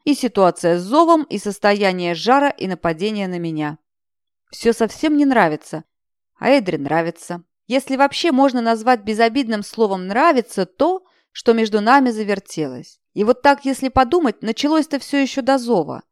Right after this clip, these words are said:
Как там и Мария сказала? Эдрин сразу что-то почувствовал, потому и потащился со мной в горы. Мог же ведь забрать Жара и выпроводить меня,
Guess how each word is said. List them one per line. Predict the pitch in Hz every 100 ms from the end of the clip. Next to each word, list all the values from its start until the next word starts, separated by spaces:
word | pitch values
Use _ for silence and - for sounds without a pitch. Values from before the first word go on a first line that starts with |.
| _
Как | - 339
там | - 330
и | 330
Мария | 330 311 302
сказала? | 285 - 285 269 277 262 254 _ _
Эдрин | - 311 247 269 254
сразу | 269 269 254 214
что-то | 208 - 226 202
почувствовал, | 185 190 185 - 370 - - 285 262
потому | 240 226 220 240 254
и |
потащился | 226 208 196 190 - 214 -
со | 180 180
мной | 175 220 277
в | 202
горы. | 180 226 170 131 - _
Мог | 269 359 381
же | 294
ведь | 311 269
забрать | 277 269 294 247
Жара | 254 294 277
и |
выпроводить | 269 349 240 196 185 180
меня, | 202 185 175 165